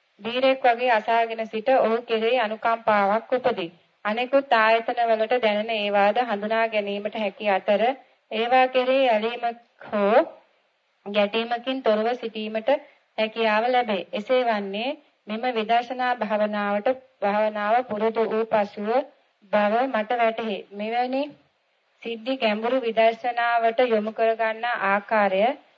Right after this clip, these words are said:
පැහැදිලි කර දෙන ලෙස ඉතා ගෞරවයෙන් ඉල්ලා සිටිමි. ඔබ වහන්සේට ඉතාම ඉක්මනින් නිර්වාණය අවබෝධ වේවා.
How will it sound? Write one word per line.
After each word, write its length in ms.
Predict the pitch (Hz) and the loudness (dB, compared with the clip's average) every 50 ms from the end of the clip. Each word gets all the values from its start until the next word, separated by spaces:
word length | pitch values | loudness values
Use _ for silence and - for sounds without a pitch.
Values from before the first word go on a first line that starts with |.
| _ _ - | _ _ 0
පැහැදිලි 400 | 220 220 226 233 226 247 233 233 | 2 2 2 2 0 -2 -8 -4
කර 160 | 233 233 220 220 | 0 2 2 2
දෙන 220 | 214 214 220 220 220 208 | 0 -2 -4 -4 -4 -6
ලෙස 240 | 208 214 214 202 269 269 - | -6 -8 -6 -2 0 0 0
ඉතා 300 | - 208 - 214 220 220 | -2 -2 -2 0 0 0
ගෞරවයෙන් 640 | 214 202 202 202 208 214 208 214 214 220 240 262 269 - | 2 0 0 0 0 -2 -2 -2 -2 -2 -4 -4 -6 -10
ඉල්ලා 380 | - 208 202 202 208 214 226 | -10 -10 -8 -4 -2 -2 -2
සිටිමි. 380 | 226 226 226 226 214 185 175 165 - _ _ _ _ - | -2 -4 -8 -10 -10 -12 -12 -14 -16 _ _ _ _ -6
ඔබ 100 | 202 202 226 | -4 2 4
වහන්සේට 640 | 233 233 220 233 226 226 226 - - 220 214 220 - 269 262 | 4 4 4 2 -2 -4 -4 -6 -6 -6 -4 2 2 2 2
ඉතාම 380 | - - - - 226 233 240 240 | 2 -2 -2 0 0 0 2 0
ඉක්මනින් 480 | 226 220 - - 220 214 214 226 247 254 | -2 -4 -4 -4 -4 -4 -2 -4 -8 -6
නිර්වාණය 560 | 240 214 208 208 214 214 214 208 208 208 226 - | -8 -8 -6 -2 0 0 2 0 0 -4 -4 -2
අවබෝධ 500 | 226 208 202 196 196 202 196 202 202 240 | 0 0 0 0 0 0 0 0 0 -2
වේවා. 400 | 247 226 214 202 190 180 156 151 | -2 -2 0 0 0 0 -2 -4